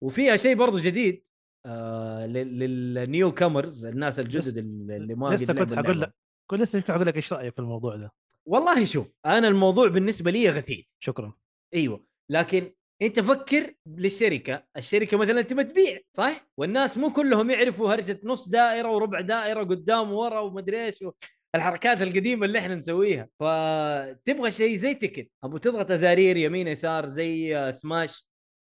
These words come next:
Speaker 1: سوبر سماش. خلوا اللعبة اكسسبل للناس اللي ما يعرفوا الح-، يسووا الح-، الحركات هذه والكومبوهات هذه.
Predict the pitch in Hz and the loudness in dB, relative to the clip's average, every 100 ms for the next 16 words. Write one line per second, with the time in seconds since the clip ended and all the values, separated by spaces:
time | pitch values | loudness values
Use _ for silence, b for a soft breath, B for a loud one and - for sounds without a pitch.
0 | - 170 151 123 156 151 151 - _ - | -6 -4 -4 -4 -4 -4 -4 -14 _ 0
1 | 302 240 208 - 196 180 - 262 202 190 | 4 4 4 4 2 0 -2 -8 -4 -2
2 | 226 180 160 190 180 175 139 143 180 160 | -2 -4 -6 -6 -6 -6 -4 -4 -4 -4
3 | 160 - 117 120 _ 156 - 175 143 120 | -8 -12 -14 -16 _ -16 -8 -6 -6 -8
4 | 123 _ 139 139 175 156 156 175 175 180 | -14 _ -12 -8 -6 -6 -6 -4 -6 -8
5 | _ _ _ 127 120 139 143 156 127 117 | _ _ _ -8 -6 -4 -2 -2 -4 -8
6 | 104 | -10